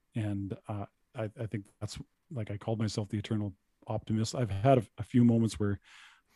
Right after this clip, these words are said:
you know, I kinda went down a little bit, uh, in this last year, but, but for the most part, I've been incredibly positive, and, uh, and, uh, I think we need to do that. Everybody just, just stay with it,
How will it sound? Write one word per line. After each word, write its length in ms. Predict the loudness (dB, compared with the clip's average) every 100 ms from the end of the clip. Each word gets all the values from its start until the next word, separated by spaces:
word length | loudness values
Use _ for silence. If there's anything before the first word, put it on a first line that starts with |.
| _ _ _
you 80 | 0
know, 100 | 0
I 60 | 0
kinda 220 | 0 2
went 180 | 0 0
down 220 | -2 0
a 40 |
little 200 | -2 -2
bit, 300 | -2 -4 -4 -8 -4
uh, 160 | -4 -4 -4
in 120 | -4
this 180 | -4 -4
last 320 | -4 -6 -4
year, 220 | -2 0
but, 200 | -2 -4 -6 _
but 160 | -4 -4 _ -10 _
for 140 | -4 -2
the 80 | 0
most 280 | -2 -2 -2
part, 180 | -2 -2
I've 120 | -4
been 220 | -6 -6 -12
incredibly 880 | -16 -4 0 0 0 -8 _ -10 -10 -10
positive, 440 | -8 -6 -6 -8 -8
and, 200 | -10 -8
uh, 160 | -10 -12 -10
and, 240 | -8 -8
uh, 100 | -10 -12 -16 -20 -20 _
I 80 | 0
think 160 | 2
we 100 | 4
need 160 | 4 2
to 80 | -2
do 100 | -2
that. 180 | -2 -4
Everybody 360 | -2 -2 -2
just, 380 | -2 -4 -6 -6
just 220 | -2 -2
stay 340 | -4 -2 0 2
with 300 | 2 0
it, 120 | -4